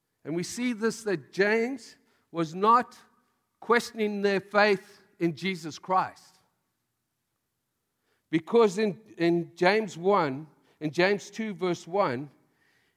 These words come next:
he addresses them like, "I'm addressing you." If he was addressing Oce-, Oceanside and he addressed them like this, and he calls them, "My brothers and sisters, believers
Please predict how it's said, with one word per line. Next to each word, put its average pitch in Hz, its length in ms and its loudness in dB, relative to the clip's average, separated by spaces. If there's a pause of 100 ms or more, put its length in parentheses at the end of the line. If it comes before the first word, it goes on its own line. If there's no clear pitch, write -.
(140)
he 208 220 -2
addresses 196 880 0
them 123 340 -10 (120)
like, 160 280 4
"I'm 233 260 2
addressing 190 680 -4
you." 170 200 -2
If 147 200 -4
he 208 100 -12
was 226 220 -4
addressing 190 500 -4 (100)
Oce-, 175 320 -2 (160)
Oceanside 160 680 0 (360)
and 147 160 4
he 160 60 6
addressed 170 400 0
them 185 160 0
like 165 240 -2
this, 139 240 -6
and 143 120 -4
he 147 40 -6
calls 202 360 0
them, 202 200 0 (240)
"My 147 180 2
brothers 208 920 4 (480)
and 160 180 -2
sisters, 143 1080 -4 (560)
believers 208 800 0